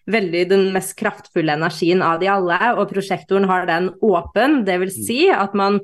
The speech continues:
Speaker 1: ikke har konsistent tilgang på den energien, men at man tar på seg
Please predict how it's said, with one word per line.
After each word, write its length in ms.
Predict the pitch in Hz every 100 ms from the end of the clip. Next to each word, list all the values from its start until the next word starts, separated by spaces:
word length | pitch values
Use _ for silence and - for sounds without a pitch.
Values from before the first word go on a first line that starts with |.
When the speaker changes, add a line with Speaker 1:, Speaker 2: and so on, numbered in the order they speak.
| - - -
Speaker 1:
ikke 200 | 220 220
har 120 | 196
konsistent 920 | 190 202 196 - 196 - 180 165 196
tilgang 500 | 196 208 170 175 180
på 320 | - - 160
den 120 | 139 151
energien, 640 | 151 151 156 170 208 285
men 160 | 226 202
at 140 | 185
man 220 | 190 190
tar 280 | 185 214 185 -
på 80 | 160
seg 380 | 170 196 311